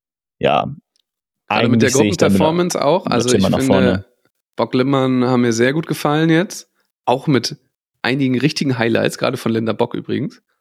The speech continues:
Speaker 2: Also ein paar auch richtig, also viel Abwehr-Highlights, aber auch ein paar Bälle richtig reingezimmert. Ähm, und einfach souverän gewonnen. Und Müller-Tillmann im zweiten Gruppenspiel ein bisschen, ja, da durchgekrampft irgendwie.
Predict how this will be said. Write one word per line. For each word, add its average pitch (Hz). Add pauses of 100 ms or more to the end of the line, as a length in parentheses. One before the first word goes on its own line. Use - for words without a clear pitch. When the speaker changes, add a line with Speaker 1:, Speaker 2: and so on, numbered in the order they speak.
(380)
Speaker 2:
Also 110
ein 107
paar 117
auch 113
richtig, 131
also 110
viel 147
Abwehr-Highlights, 165
aber 120
auch 120
ein 123
paar 123
Bälle 123
richtig 127
reingezimmert. 123 (680)
Ähm, 110 (580)
und 113
einfach 120
souverän 120
gewonnen. 117
Und 139
Müller-Tillmann 127
im 180
zweiten 170
Gruppenspiel 180 (640)
ein 139
bisschen, 165 (520)
ja, 113
da 131
durchgekrampft 127
irgendwie. 101